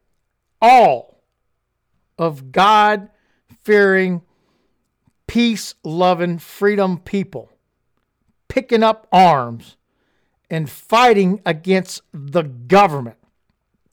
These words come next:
the tyranny that's upon us. And it's gonna be a massive,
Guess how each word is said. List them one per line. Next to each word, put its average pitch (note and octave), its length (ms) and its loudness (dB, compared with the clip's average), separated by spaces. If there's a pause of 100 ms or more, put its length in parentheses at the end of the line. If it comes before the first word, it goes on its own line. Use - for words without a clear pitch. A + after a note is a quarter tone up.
(160)
the D#3+ 140 -8
tyranny D#3+ 720 -2
that's D3+ 300 -8
upon D#3+ 440 -6
us. - 320 -20 (1040)
And D#3 140 -10
it's D3+ 140 -8
gonna D#3 180 -8
be D3+ 240 -8
a C#3 80 -6
massive, C#3 1000 -4